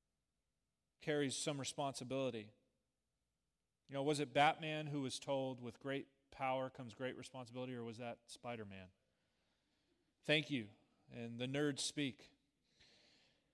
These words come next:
Spider-Man. Well, the gospel is a message with power, isn't it? The power to save. And with that message comes great responsibility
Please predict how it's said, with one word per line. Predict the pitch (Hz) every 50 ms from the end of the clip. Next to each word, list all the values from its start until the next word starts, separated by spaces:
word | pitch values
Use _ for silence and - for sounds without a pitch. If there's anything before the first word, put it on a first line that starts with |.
| _ _ _ _ _ _ _ _ _ -
Spider-Man. | - - - 180 180 185 180 170 165 151 131 113 101 101 - - - _ _ _ _ _ _ _ _ _ _ _ _ _ _ _ _ _ _ _ _ _ _ _ _ _ _ - - _ - _ _ _ -
Well, | 170 156 139
the | 139
gospel | 123 151 151 160 196 - - - 147 135
is | 123 131
a |
message | 139 131 135 143 - - 131 110 - - -
with | - 123 110 -
power, | - - 123 127 131 127 110 92 - - - 113
isn't | 113 104 123 135
it? | 139 147 - - _ _ _ _ _ _ _ _ _ _ _ _ _ _ _ _ _ -
The | 139
power | - - - 151 156 175 185 196 190 185 - - -
to | 170 156 120
save. | - - - - - 180 170 175 165 147 123 107 104 - - - - _ _ _ _ _ _ _ _ _ _ _ _ _ _ _ _ _ _ _ _ _ _ _ _ _ _ _ -
And | 127 120 117
with | 117 135 170 185 170 -
that | 160 165 160 143
message | 139 156 165 175 - - 120 98 - -
comes | - - 139 131 120 117 104 - - - -
great | - 131 139 -
responsibility | - - - - 135 127 120 - 113 101 120 127 135 120 101 -